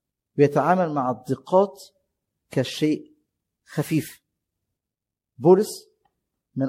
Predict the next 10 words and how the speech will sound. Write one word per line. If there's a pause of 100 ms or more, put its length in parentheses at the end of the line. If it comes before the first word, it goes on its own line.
(160)
أكتر
الناس
اللي
عدى
في
اضطهادات، (1400)
هو
اللي
قال
كده،